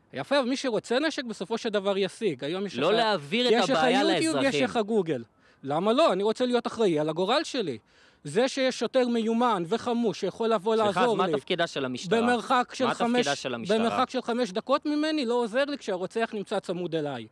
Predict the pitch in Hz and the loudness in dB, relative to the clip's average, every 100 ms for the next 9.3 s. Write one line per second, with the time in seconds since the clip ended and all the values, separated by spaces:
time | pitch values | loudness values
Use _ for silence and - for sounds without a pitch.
0 | _ _ _ _ _ - 190 - 285 302 | _ _ _ _ _ -6 -6 0 0 0
1 | 247 233 233 247 247 226 208 233 226 233 | -4 -4 -2 -2 0 -2 -2 -2 0 0
2 | 202 160 226 285 311 269 202 208 247 233 | 0 0 0 2 2 2 0 0 -2 -2
3 | 226 240 233 226 196 202 - 208 175 254 | -4 -4 -4 -6 -4 -2 -2 -6 -6 -4
4 | 226 120 113 _ _ _ _ 160 185 190 | -2 -4 -10 _ _ _ _ -2 0 -2
5 | _ 175 175 185 220 240 208 208 233 208 | _ -8 -4 -2 -2 -4 -2 -2 -2 -4
6 | - 175 196 180 - 185 196 196 202 220 | -4 -4 -2 -2 0 -2 0 0 0 0
7 | 190 190 214 208 - 180 180 226 233 233 | 0 -2 -2 -4 -4 -4 -2 -2 -2 -4
8 | 220 196 196 151 147 160 156 190 214 220 | -4 -4 -4 -4 -6 -6 -4 -4 -2 -4
9 | - 294 202 | -4 -4 -4